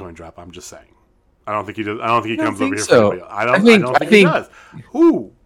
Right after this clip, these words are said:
Speaker 1: Hangman or
Speaker 2: Adam Cole.
Speaker 1: Danielson?
Speaker 2: Adam Cole.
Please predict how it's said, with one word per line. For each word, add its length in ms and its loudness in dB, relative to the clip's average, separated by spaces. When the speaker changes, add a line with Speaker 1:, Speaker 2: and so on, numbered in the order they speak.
Speaker 1:
Hangman 640 -6
or 200 -6
Speaker 2:
Adam 220 2
Cole. 100 0
Speaker 1:
Danielson? 720 0
Speaker 2:
Adam 280 4
Cole. 440 4